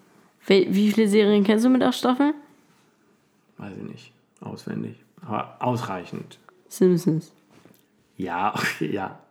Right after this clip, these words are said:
Speaker 1: Simpsons hat noch ein paar mehr
Speaker 2: Ich glaub,
Speaker 1: gefühlt.
Speaker 2: Breaking Bad und, äh, wie heißt die, die Game of Thrones und
Speaker 1: Game of Thrones hat so viele Staffeln?
Speaker 2: Ja, glaub ich. Ja, vielleicht haben sie auch nur sechs oder, oder sieben.
Speaker 1: Ich dachte,
Speaker 2: Man
Speaker 1: die haben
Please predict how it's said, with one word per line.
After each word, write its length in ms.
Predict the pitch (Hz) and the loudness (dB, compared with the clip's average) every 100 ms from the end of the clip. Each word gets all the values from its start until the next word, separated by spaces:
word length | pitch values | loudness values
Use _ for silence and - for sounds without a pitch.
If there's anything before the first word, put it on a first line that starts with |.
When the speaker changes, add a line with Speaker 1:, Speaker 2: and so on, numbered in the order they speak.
| _ _ _ 175 175 - _ _ - | _ _ _ -10 -10 -12 _ _ -8
Speaker 1:
Simpsons 340 | - 277 269 269 | 2 4 6 4
hat 240 | 262 262 | 4 4
noch 180 | 254 226 | 2 2
ein 60 | |
paar 220 | - 233 226 | 0 0 2
mehr 140 | 262 | 2
Speaker 2:
Ich 60 | 262 | 4
glaub, 180 | 135 | 4
Speaker 1:
gefühlt. 120 | 117 123 | 2 2
Speaker 2:
Breaking 180 | 117 113 | 0 0
Bad 420 | 104 120 135 131 | -2 -2 -2 -4
und, 340 | - 98 98 95 _ _ - - - | -8 -8 -10 -14 _ _ -20 -18 -14
äh, 460 | 101 98 95 90 92 | -10 -8 -8 -8 -10
wie 100 | 92 | -10
heißt 240 | 98 - | -10 -10
die, 120 | 98 | -10
die 420 | 92 95 98 98 117 _ _ _ - - _ _ _ _ _ | -8 -8 -8 -10 -14 _ _ _ -18 -18 _ _ _ _ _
Game 220 | - 104 | -6 -4
of 100 | 104 | -6
Thrones 640 | - 107 117 127 131 123 - | -6 -4 -2 -2 -4 -8 -12
und 440 | - 95 90 90 | -12 -10 -10 -6
Speaker 1:
Game 200 | - 262 | -2 0
of 160 | 311 - | -2 -2
Thrones 260 | 311 349 | -2 -2
hat 80 | 349 | -4
so 60 | 330 | -12
viele 220 | 294 - 180 | -14 -6 -6
Staffeln? 300 | - 202 - | -6 -12 -10
Speaker 2:
Ja, 140 | 107 | -8
glaub 240 | 135 120 | -8 -8
ich. 180 | 101 113 - - | -10 -14 -20 -18
Ja, 80 | |
vielleicht 260 | 107 - 98 | -16 -12 -8
haben 120 | 104 | -8
sie 80 | 101 | -8
auch 60 | 98 | -8
nur 80 | 98 | -10
sechs 380 | 90 107 - 113 | -10 -12 -10 -10
oder, 160 | 104 - _ - | -10 -14 _ -14
oder 140 | 92 | -14
sieben. 500 | 85 98 135 147 143 _ - | -12 -10 -6 -8 -10 _ -4
Speaker 1:
Ich 160 | 190 | -2
dachte, 180 | 220 208 | -2 0
Speaker 2:
Man 140 | 220 | 0
Speaker 1:
die 60 | |
haben 40 | 196 | 4